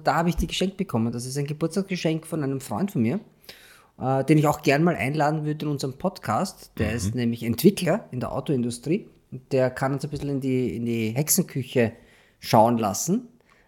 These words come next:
Speaker 1: Also
Speaker 2: Das ist
Speaker 1: der
Speaker 2: ja
Speaker 1: arbeitet
Speaker 2: wunderbar.
Speaker 1: Ja, es ist halt immer sehr lust-, lustig mit ihm, weil er, er, er darf ja vieles nicht erzählen.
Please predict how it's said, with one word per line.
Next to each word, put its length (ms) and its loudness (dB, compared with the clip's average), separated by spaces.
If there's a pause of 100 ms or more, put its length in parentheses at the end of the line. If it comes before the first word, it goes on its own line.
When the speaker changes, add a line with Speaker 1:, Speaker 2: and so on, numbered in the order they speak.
(100)
Speaker 1:
Also 180 -2
Speaker 2:
Das 0 -
ist 80 4
Speaker 1:
der 100 4
Speaker 2:
ja 80 4
Speaker 1:
arbeitet 240 4
Speaker 2:
wunderbar. 220 2 (880)
Speaker 1:
Ja, 340 6
es 160 0
ist 100 2
halt 140 6
immer 180 2
sehr 120 2
lust-, 300 -6
lustig 360 -10
mit 120 -4
ihm, 120 -6
weil 140 -2
er, 240 -4
er, 420 -4 (880)
er 140 8
darf 240 4
ja 80 4
vieles 360 2
nicht 220 0
erzählen. 600 0